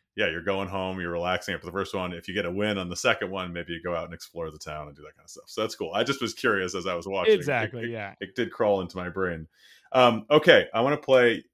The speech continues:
Speaker 1: uh, and you've been very generous with your time here, so I don't wanna keep you too much longer, but I've
Speaker 2: You're fine,
Speaker 1: got
Speaker 2: you're
Speaker 1: a
Speaker 2: fine.
Speaker 1: couple more questions for you, and I'm calling this Stump the Samu. These are terms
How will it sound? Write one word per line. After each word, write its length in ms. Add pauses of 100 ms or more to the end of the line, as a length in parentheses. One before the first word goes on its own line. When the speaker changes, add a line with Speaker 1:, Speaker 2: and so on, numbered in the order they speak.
(100)
Speaker 1:
uh, 60
and 140
you've 80
been 140
very 200
generous 300
with 100
your 100
time 240
here, 160
so 160
I 60
don't 140
wanna 240 (400)
keep 200
you 80
too 140
much 200
longer, 320
but 200 (360)
I've 140
Speaker 2:
You're 80
fine, 80
Speaker 1:
got 200
Speaker 2:
you're 220
Speaker 1:
a 40
Speaker 2:
fine. 200
Speaker 1:
couple 240
more 180
questions 460
for 260
you, 440
and 100
I'm 100
calling 360
this 180 (220)
Stump 640
the 60
Samu. 640 (1400)
These 400
are 640 (160)
terms 840